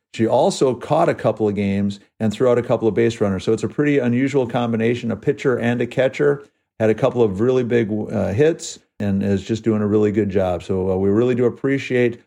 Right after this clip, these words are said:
her coach, Sam, re-, nominating her. And we wanna say congratulations to Julie Unger. You are the Fast Pitch Prep Player of the Week. If you have a player that you would like to nominate, we definitely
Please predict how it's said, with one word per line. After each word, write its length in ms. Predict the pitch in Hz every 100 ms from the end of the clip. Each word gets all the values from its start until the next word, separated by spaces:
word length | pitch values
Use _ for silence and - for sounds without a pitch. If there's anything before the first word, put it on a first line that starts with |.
| _ -
her 80 | 113
coach, 320 | 131 120 -
Sam, 360 | 120 131 127 117
re-, 160 | 117 104
nominating 600 | 123 190 143 120 110 110
her. 260 | 117 123 - _ -
And 120 | 107
we 60 | 117
wanna 140 | 120
say 160 | 117 107
congratulations 760 | 110 117 107 110 131 143 123
to 120 | 117
Julie 360 | 101 117 117 110
Unger. 300 | 117 123 123
You 160 | 113 110
are 100 | 104
the 80 |
Fast 360 | 104 101 101 -
Pitch 200 | 107 -
Prep 260 | 110 98 -
Player 220 | 92 95
of 100 | 92
the 100 | 117
Week. 340 | 139 117 - _ _ _
If 100 | 120
you 100 | 120
have 200 | 131 170
a 60 | 202
player 360 | 202 165 175 165
that 160 | 160
you 60 | 151
would 80 | 147
like 220 | 151 151
to 80 | 139
nominate, 480 | 143 143 127 104
we 180 | 98 107
definitely 640 | 98 131 143 143 139 139